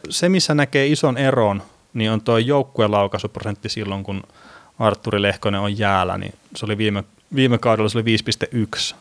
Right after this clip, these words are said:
ja nyt se on kymmenen piste seitsemän, että se on yli tuplaantunut, niin,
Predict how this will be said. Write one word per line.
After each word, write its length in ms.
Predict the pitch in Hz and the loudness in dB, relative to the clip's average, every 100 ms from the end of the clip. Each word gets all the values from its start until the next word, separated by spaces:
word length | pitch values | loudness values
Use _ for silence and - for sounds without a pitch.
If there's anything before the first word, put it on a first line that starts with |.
| _ _ - | _ _ -8
ja 140 | 104 | -4
nyt 140 | 98 - | -4 -4
se 80 | |
on 80 | 101 | -2
kymmenen 340 | 107 101 98 92 | 0 0 -2 -2
piste 220 | 98 - | -6 -4
seitsemän, 600 | - 101 95 - 92 92 | 0 0 -2 -6 -6 -6
että 120 | 98 | -6
se 60 | 101 | -6
on 120 | 98 | -4
yli 160 | 120 110 | 0 2
tuplaantunut, 720 | 117 101 107 101 104 104 | 2 0 2 2 0 -4
niin, 120 | 110 | -4